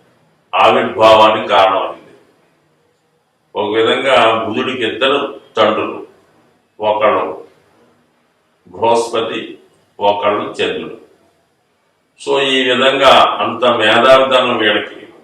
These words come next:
రావడం జరుగుతుంటది. అంటే వీళ్ళు ధరించవలసినటువంటి రత్నం మరి ఎమరాల్డ్, అంటే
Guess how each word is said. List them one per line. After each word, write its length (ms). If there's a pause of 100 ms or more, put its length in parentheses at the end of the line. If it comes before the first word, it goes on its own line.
(480)
రావడం 380 (120)
జరుగుతుంటది. 580 (960)
అంటే 180 (140)
వీళ్ళు 360 (140)
ధరించవలసినటువంటి 1200 (140)
రత్నం 460 (1800)
మరి 200 (420)
ఎమరాల్డ్, 560
అంటే 160